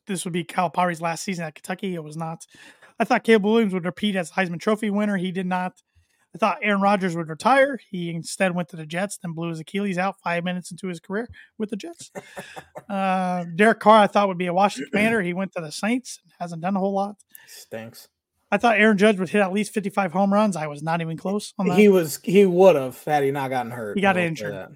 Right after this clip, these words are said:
Speaker 2: Yeah.
Speaker 1: I thought the Pacers would advance in the N B A playoffs. They didn't even make the playoffs.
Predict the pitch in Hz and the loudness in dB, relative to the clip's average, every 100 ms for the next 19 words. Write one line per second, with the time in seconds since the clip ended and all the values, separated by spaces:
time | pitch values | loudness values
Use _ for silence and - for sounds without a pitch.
0 | - 113 95 95 _ _ - - 214 233 | -20 -18 -18 -20 _ _ -20 -14 0 0
1 | 185 196 175 220 226 220 180 190 175 196 | 2 0 2 0 0 0 -2 -2 0 2
2 | 208 190 190 196 180 - 214 220 - 165 | 2 0 -2 -2 -2 0 2 2 -2 -8
3 | 175 170 156 170 185 - 202 196 196 - | -8 -8 -8 -8 -8 -4 -2 -2 -4 -8